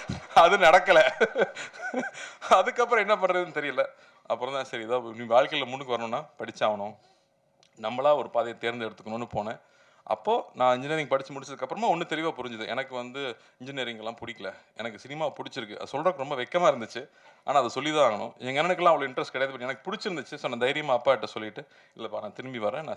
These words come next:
சினிமால ட்ரை பண்ண போறேன்." கத்துக்கணும்னு தான் நினைச்சேன், எதுவுமே எனக்கு தெரியாது,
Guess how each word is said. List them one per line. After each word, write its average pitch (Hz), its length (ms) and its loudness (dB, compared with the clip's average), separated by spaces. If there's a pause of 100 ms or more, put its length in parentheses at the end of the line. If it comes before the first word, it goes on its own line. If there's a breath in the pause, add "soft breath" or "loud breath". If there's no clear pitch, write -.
சினிமால 120 260 -6
ட்ரை 117 200 -8
பண்ண 101 180 -10
போறேன்." 98 220 -12
கத்துக்கணும்னு 196 460 4
தான் 170 120 2
நினைச்சேன், 117 200 -2
எதுவுமே 156 300 -6
எனக்கு 139 200 -6
தெரியாது, 135 520 0